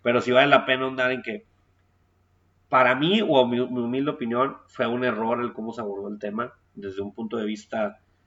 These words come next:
eh, político y de seguridad pública. El güey, no, yo no le compro la historia de que fue un patrullaje rutina.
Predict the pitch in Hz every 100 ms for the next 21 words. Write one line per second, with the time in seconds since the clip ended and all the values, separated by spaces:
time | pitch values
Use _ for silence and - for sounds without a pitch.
0 | _ _ _ - - 101 101 101 - _
1 | 123 123 135 160 151 147 123 113 110 101
2 | 101 220 - 120 123 - 220 - _ _
3 | _ _ _ - - _ _ _ - 107
4 | 113 113 127 127 - _ _ _ _ _
5 | - 151 151 - - _ _ - 135 170
6 | 185 175 156 151 160 131 - 143 139 139
7 | 135 113 120 139 - 113 113 - 107 104
8 | 147 190 254